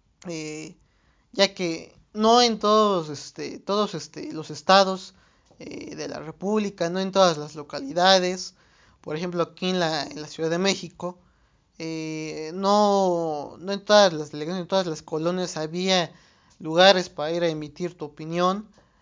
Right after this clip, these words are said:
eh, no, no hubo. Entonces, este, no hubo también una gran campaña de información sobre la consulta.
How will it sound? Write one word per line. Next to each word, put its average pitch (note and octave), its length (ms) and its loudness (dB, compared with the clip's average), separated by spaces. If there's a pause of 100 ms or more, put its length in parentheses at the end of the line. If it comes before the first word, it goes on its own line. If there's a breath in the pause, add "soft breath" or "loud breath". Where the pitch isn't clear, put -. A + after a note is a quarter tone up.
(200 soft breath)
eh, D3+ 880 -12 (120)
no, F#3 360 2
no E3+ 180 0
hubo. G#3+ 600 0 (440 soft breath)
Entonces, F#3 580 -8
este, D3+ 480 -12
no G3 160 0
hubo A3 180 0
también F#3+ 260 -2
una G#3 160 -2
gran G3+ 260 0
campaña F#3+ 540 -4
de D#3+ 60 -4
información D#3 720 -10
sobre D#3 280 -12
la C#3+ 160 -10
consulta. C#3+ 640 -14